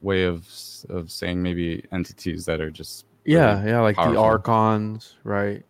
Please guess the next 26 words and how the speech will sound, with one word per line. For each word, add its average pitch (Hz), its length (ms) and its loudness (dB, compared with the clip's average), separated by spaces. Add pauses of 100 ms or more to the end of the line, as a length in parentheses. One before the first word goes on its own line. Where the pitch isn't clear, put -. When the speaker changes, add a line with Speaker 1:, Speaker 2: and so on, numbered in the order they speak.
(120)
Speaker 2:
Like 98 280 -12
demons, 104 600 -4
whatever 101 260 -6
the 104 100 -2
fuck 104 240 -6
you 101 80 -6
wanna 95 160 -4
call 104 340 2
it. - 120 -6
It's 98 100 -4
just, - 420 -8 (360)
that's 107 320 -2
what 101 320 -2 (960)
these 110 380 -6
things 92 280 -8
are 90 420 -4 (120)
to 101 100 -12
me. 90 300 -10 (220)
They're, 98 280 -4
they're, 98 380 -2 (1160)
th-, - 240 -10 (1120)
these 117 560 2 (120)
powers 113 480 4
in 107 80 -2
the 104 80 0
background 98 880 0